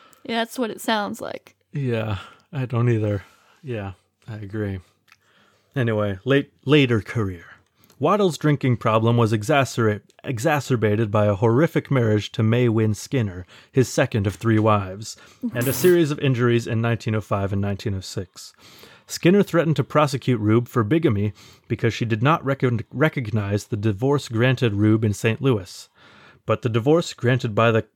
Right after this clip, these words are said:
Speaker 2: circuit court on February ninth, nineteen ten, nineteen ten was legal, so the former Missus Waddle had no case.
Speaker 1: Hmm.
Speaker 2: Um, on April t-, eighth, nineteen oh eight,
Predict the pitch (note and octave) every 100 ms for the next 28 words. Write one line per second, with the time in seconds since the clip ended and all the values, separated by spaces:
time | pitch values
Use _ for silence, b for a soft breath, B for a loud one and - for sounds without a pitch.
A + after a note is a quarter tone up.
0 | _ - - C3+ C3+ - B2+ C3 A#2+ A2
1 | A#2 A2 G#2+ G#2+ A2 G#2+ - A2+ G#2+ A2
2 | - A#2 A2 - C#3 B2+ A2 A2 - G#2+
3 | - F3 D#3 D#3 D3+ F3+ A#2 F#2 - G#2+
4 | G2+ - C#3+ C#3 B2 A#2 G#2+ A#2 A#2 A2+
5 | - A#2 A2 G#2+ - A#2 F#2 - - -
6 | B B B B G3 B B B - B2
7 | G#2+ G#2+ C3 - B2 - D3+ D#3 - -
8 | A#2+ - E3+ F3+ - B2+ C3+ - B2 A#2
9 | D3+ -